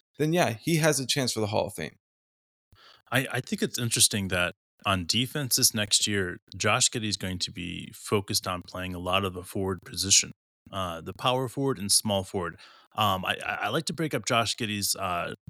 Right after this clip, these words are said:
Speaker 2: um, two years into four sections, right? Um, every single section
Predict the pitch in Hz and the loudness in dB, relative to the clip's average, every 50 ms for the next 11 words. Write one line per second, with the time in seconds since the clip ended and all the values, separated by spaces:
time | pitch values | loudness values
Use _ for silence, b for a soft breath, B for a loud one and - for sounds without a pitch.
0 | - - 95 90 87 87 85 - - - 131 113 104 110 104 101 98 92 95 92 | -12 -8 -6 -4 -4 -4 0 0 4 4 4 6 6 6 6 6 6 4 4 2
1 | - - - - 110 104 98 98 90 - - 90 87 - - - - - - - | -2 -4 -2 2 4 4 4 4 6 6 6 6 4 0 -2 -2 -2 -2 -2 -2
2 | - - _ _ - 92 98 104 107 - - _ _ _ _ _ _ _ _ _ | -2 -4 _ _ -2 0 2 2 0 0 -4 _ _ _ _ _ _ _ _ _
3 | _ _ - - 104 107 107 104 95 90 90 82 - _ _ _ _ _ - - | _ _ -6 0 2 4 4 4 2 0 -2 -6 -12 _ _ _ _ _ -20 -20
4 | _ _ _ _ _ _ _ _ _ _ _ - 139 156 147 190 - - - 180 | _ _ _ _ _ _ _ _ _ _ _ 2 4 4 4 4 4 6 6 4
5 | 170 165 - - - 131 123 - - - - 104 92 92 87 | 4 4 4 4 6 4 4 4 4 2 4 2 0 -2 -6